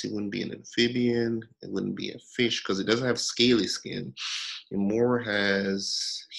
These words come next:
hair or fur on it. I think that would be more, be the mammal. And then western rattlesnake, I believe, would be the only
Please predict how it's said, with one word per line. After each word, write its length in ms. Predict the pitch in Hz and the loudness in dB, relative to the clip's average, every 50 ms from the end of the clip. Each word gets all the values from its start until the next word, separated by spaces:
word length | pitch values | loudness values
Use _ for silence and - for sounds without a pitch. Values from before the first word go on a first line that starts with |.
| - - | -8 -4
hair 320 | - 110 107 107 104 101 | -2 0 2 2 2 4
or 220 | 98 92 90 90 - | 4 2 2 0 -4
fur 540 | - - - - 110 101 87 85 - - 80 | -8 -14 -4 2 2 4 4 2 0 -4 -4
on 100 | 90 101 | -4 -4
it. 180 | - 123 131 - _ _ _ - - | -4 -4 -6 -10 _ _ _ -10 -10
I 40 | - | -8
think 200 | - - 85 - | -6 -6 -4 0
that 100 | 92 90 | 0 0
would 100 | 90 95 | 0 -2
be 60 | 95 | -4
more, 240 | 92 95 95 95 95 | -2 -2 -2 -2 -2
be 100 | 95 92 | -2 -4
the 100 | 95 98 | -4 -2
mammal. 480 | 98 110 123 131 131 131 131 131 131 - - - - - - - - - | 0 0 2 2 2 2 0 0 -2 -6 -10 -14 -14 -14 -16 -18 -10 -4
And 100 | 110 104 | 0 2
then 200 | 101 98 98 95 | 4 4 4 4
western 540 | 95 101 110 120 117 - - - 127 123 117 | 4 4 4 4 4 0 0 2 2 2 2
rattlesnake, 920 | 101 98 98 98 107 107 98 95 - - - 92 92 92 92 92 95 - - - - _ _ - 92 | 2 2 2 2 2 0 -2 -4 -6 -8 -6 -4 -2 -2 -2 -4 -8 -10 -16 -20 -20 _ _ -12 -10
I 60 | - | -10
believe, 340 | - - 95 95 98 95 - | -8 -6 -4 -2 -2 -2 -4
would 140 | 90 - - | -6 -6 -6
be 340 | - 90 90 87 85 - _ _ _ _ - - | -4 -4 -4 -4 -6 -8 _ _ _ _ -20 -20
the 60 | - - | -16 -12
only 580 | 101 110 123 131 135 135 131 127 123 123 113 | -8 -8 -6 -6 -6 -4 -4 -4 -4 -4 -6